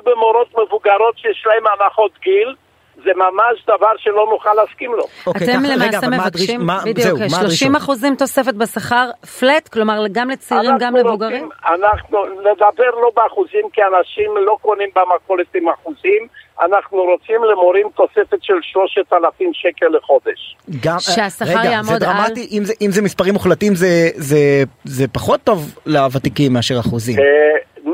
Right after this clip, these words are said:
Speaker 1: נכון, מי, אה, אם מורה ותיק יקבל שלושת אלפים שקל,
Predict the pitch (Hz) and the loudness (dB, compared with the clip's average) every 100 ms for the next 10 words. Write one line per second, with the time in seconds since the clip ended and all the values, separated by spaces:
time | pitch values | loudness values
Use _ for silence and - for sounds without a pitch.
0 | 208 196 - 160 160 233 - 190 220 180 | 0 0 2 2 2 0 -6 -8 -4 -2
1 | 175 180 214 220 208 202 214 208 190 - | 0 0 0 0 2 2 2 0 -2 -4
2 | 214 180 - 165 202 190 - 196 - 190 | -10 -8 -2 0 0 -4 -4 -4 -4 -2
3 | 180 165 156 165 143 - 214 - | 0 2 0 -4 -8 -4 -4 -2